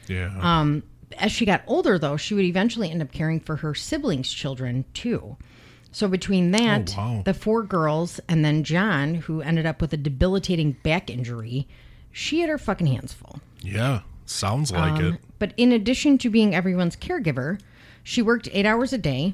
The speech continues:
Speaker 2: with a two-hour commute daily and was putting herself through nursing school.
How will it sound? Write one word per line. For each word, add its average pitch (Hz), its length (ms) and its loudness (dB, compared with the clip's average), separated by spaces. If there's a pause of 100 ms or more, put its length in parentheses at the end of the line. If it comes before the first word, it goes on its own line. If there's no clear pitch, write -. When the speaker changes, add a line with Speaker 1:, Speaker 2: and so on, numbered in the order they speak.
Speaker 2:
with 170 180 -2
a 170 60 0
two-hour 247 480 2
commute 170 460 4 (100)
daily 170 500 2 (200)
and 277 200 4
was 277 140 0
putting 226 300 0
herself 180 360 -2
through 147 140 -6
nursing 139 380 -4
school. - 320 -18